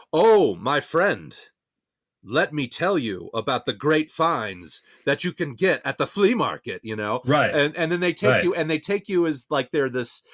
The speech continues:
Speaker 1: this mentor, and they're gonna show you the ways of thrifting.
Speaker 2: <laughs>
Speaker 1: Um, and,
Speaker 2: Yeah.
Speaker 1: and that can be, like, a huge event in its own right. And, uh, so I wanted to kinda capture something like
Speaker 2: Cool.
Speaker 1: that. Um,
Speaker 2: I
Speaker 1: what the
Speaker 2: love what you,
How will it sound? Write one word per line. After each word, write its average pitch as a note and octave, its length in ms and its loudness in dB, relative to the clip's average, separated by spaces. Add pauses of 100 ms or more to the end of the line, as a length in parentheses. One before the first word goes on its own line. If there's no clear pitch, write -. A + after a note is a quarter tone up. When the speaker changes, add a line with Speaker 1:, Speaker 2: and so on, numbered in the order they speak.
(160)
Speaker 1:
this B2+ 200 -6
mentor, C3 680 -2 (240)
and C3 180 -2
they're C3+ 100 -2
gonna C3+ 180 -2
show D3+ 300 0
you C#3 200 0
the A#2+ 120 -4
ways A#2+ 520 0
of A#2 140 -4
thrifting. A2+ 800 -6 (420)
Speaker 2:
<laughs> - 160 -16
Speaker 1:
Um, B2 560 2 (480)
and, D3 280 0
Speaker 2:
Yeah. G#2 120 4
Speaker 1:
and F#2 80 2
that G#3+ 160 0
can A3 120 -2
be, F#3 120 -2
like, D#3+ 180 0
a C3+ 60 -2
huge F3+ 340 -4
event C3+ 340 -2
in C3+ 100 -6
its A#2 180 -6
own C#3+ 180 0
right. A2 380 -2
And, G#2+ 440 -8
uh, G2+ 240 -2
so E3 140 -2
I F3 80 2
wanted G#3+ 220 -2
to F3 60 -6
kinda D#3 220 -4
capture A#2 680 -6
something A#2 360 -8
like F#2+ 180 -6
Speaker 2:
Cool. C3+ 140 2
Speaker 1:
that. G#2 240 -2 (960)
Um, B2 600 0 (640)
Speaker 2:
I D3 100 4
Speaker 1:
what E3 60 2
the F#3+ 80 4
Speaker 2:
love G3 120 0
what G3 120 6
you, E3+ 160 -4